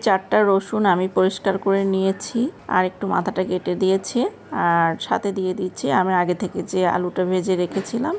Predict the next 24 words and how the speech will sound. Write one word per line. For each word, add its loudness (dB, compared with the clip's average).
সেই 0
আলুটা -2
দিয়ে 0
আবারও 2
একটু -6
হালকা -2
নেড়েচেড়ে -2
ঢাকনা 0
দিয়ে 2
ঢেকে -2
দেব। -4
এভাবে 4
গরু 6
মাংসের 0
ভিতরে 2
রসুন 2
দিয়ে 2
রান্না 2
করলে 0
আমার 0
আব্বু -2
খুব -2
পছন্দ 0
করে। 2